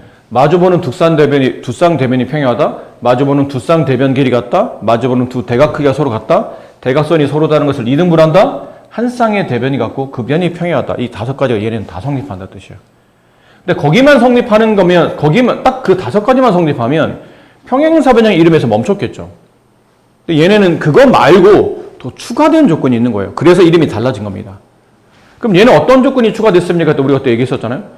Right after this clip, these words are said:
모양을 보면 얘는 네모 반듯해야 되거든요. 근데 평행사변형은 네모 반듯하지 않잖아요. 평행사변형은 마주보는 대각의 크기는 서로 같지만,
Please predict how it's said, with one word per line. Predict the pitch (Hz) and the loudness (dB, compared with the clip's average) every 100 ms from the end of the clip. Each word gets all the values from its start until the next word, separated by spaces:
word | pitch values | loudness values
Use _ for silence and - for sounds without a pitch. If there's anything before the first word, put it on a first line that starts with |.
| - - | -20 -6
모양을 | 127 185 277 196 | 0 4 4 4
보면 | 135 160 151 101 - - - - - | 2 2 0 -2 -8 -18 -20 -12 -4
얘는 | 143 196 220 220 | 0 0 -2 -2
네모 | 143 226 247 | 2 2 4
반듯해야 | 202 254 269 269 | 2 2 2 2
되거든요. | 165 123 113 233 - - - - | 2 0 -2 -6 -10 -18 -20 -6
근데 | 208 208 | -4 -2
평행사변형은 | 277 294 262 214 185 156 175 120 101 - - - | 0 2 4 4 2 2 2 0 -4 -12 -20 -12
네모 | 123 175 247 | -4 -2 0
반듯하지 | 262 254 220 170 | -2 -2 0 -2
않잖아요. | 110 131 98 90 - _ _ _ _ _ _ _ _ _ _ _ _ _ | -2 -6 -10 -12 -20 _ _ _ _ _ _ _ _ _ _ _ _ _
평행사변형은 | 226 240 247 214 185 165 170 147 98 - - _ _ _ _ _ _ _ _ _ - | -2 2 4 4 2 2 2 0 -4 -12 -20 _ _ _ _ _ _ _ _ _ -6
마주보는 | 113 170 240 277 269 185 | 0 2 4 4 4 2
대각의 | 165 208 208 220 | 2 2 2 2
크기는 | 202 - 202 175 | 0 -2 -4 -2
서로 | 196 | -2
같지만, | 139 113 131 165 107 92 87 | -2 -4 -4 -2 -2 -4 -14